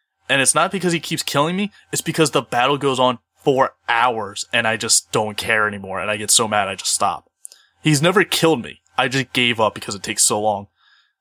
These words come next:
The final phase he does is he summons, like, these shadow creatures that just appear, and there's roughly about four at a time. And the, when those shadow creatures appear, they're easy to ki-, they only take one hit to kill. They don't come after you,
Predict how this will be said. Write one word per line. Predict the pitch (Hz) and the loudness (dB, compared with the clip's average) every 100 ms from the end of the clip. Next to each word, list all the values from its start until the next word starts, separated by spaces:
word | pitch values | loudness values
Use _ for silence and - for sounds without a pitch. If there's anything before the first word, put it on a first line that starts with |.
| _ | _
The | 131 | -8
final | - 170 190 | 0 2 2
phase | - 127 120 | 0 -2 -2
he | |
does | 113 104 101 - _ _ _ _ _ _ _ | -2 -4 -4 -12 _ _ _ _ _ _ _
is | 147 | -2
he | - 170 | 0 2
summons, | - 160 143 131 - - _ _ - | 4 4 2 -2 -4 -6 _ _ -2
like, | 131 - | -2 0
these | 131 117 - _ | -2 -2 -2 _
shadow | - - 143 143 127 | -2 2 2 2 0
creatures | - 120 95 90 65 - - _ _ _ | -4 -8 -8 -14 -6 -6 -8 _ _ _
that | 127 120 | -2 2
just | 123 | 0
appear, | 123 - 120 104 | 0 0 0 2
and | 127 127 | 0 0
there's | 123 - | 0 0
roughly | 156 165 | 2 2
about | 147 131 - | 2 0 0
four | - 135 | 2 4
at | 131 | 4
a | 117 | 2
time. | - 120 104 95 - _ _ _ _ _ _ _ - | 2 2 2 -2 -12 _ _ _ _ _ _ _ -4
And | 127 123 | -2 0
the, | 127 | -2
when | 131 156 | -2 0
those | 170 | 0
shadow | - 156 151 | 2 0 0
creatures | 156 143 123 | -4 -4 -6
appear, | - 127 110 107 _ _ _ _ - | -4 0 0 -2 _ _ _ _ -2
they're | 123 - | -2 0
easy | 147 165 | -2 0
to | 160 | -4
ki-, | - - | -6 -2
they | 131 | 0
only | 151 160 | 2 0
take | 160 | -2
one | 127 143 | 0 0
hit | 151 - | 2 -2
to | |
kill. | - 123 113 113 _ _ | -2 2 2 0 _ _
They | 127 | 0
don't | 147 196 | 2 2
come | 185 151 | 0 2
after | 143 131 | 0 0
you, | 131 156 110 | 0 0 0